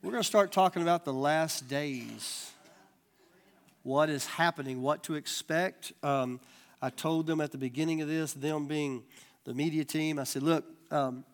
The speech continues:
this might be a fifty-five part series, I don't know." But we're gonna, we're just gonna dive into it, amen? We're gonna take as long as we need to, to take, and, uh, so today, we're gonna be dealing with the rapture of the church. Some people may say, "Well, I don't believe in that."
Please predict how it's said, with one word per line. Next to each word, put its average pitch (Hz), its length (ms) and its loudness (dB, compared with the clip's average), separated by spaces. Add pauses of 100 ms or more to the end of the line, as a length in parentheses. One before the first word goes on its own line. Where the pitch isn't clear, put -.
(300)
this 190 200 2
might 170 160 -2
be 175 80 2
a 139 60 -2
fifty-five 170 600 -2
part 180 220 -2
series, 139 420 -4
I 165 140 0
don't 147 180 -4
know." 147 300 -6 (540)
But 131 100 -8
we're 147 120 -2
gonna, 147 220 0 (360)
we're 185 80 6
just 165 100 2
gonna 160 140 0
dive 160 320 10
into 170 280 0
it, 131 80 0
amen? 143 440 2 (380)
We're 151 100 -2
gonna 165 120 4
take 180 240 2
as 147 140 -2
long 170 160 6
as 151 100 -4
we 165 80 0
need 160 300 0 (160)
to, 139 100 -2
to - 20 -4
take, 185 460 2
and, 143 260 0
uh, 131 140 0
so 131 180 -4
today, 175 680 6 (460)
we're 170 120 2
gonna 233 120 4
be 214 100 4
dealing 196 320 6
with 190 160 2
the 160 80 -2
rapture 180 480 4
of 170 80 -4
the 139 80 -8
church. - 540 -4 (1040)
Some 180 160 4
people 175 220 2
may 185 140 4
say, - 140 4
"Well, 175 140 6
I 214 100 10
don't 247 140 8
believe 269 260 6
in 190 120 4
that." 139 260 0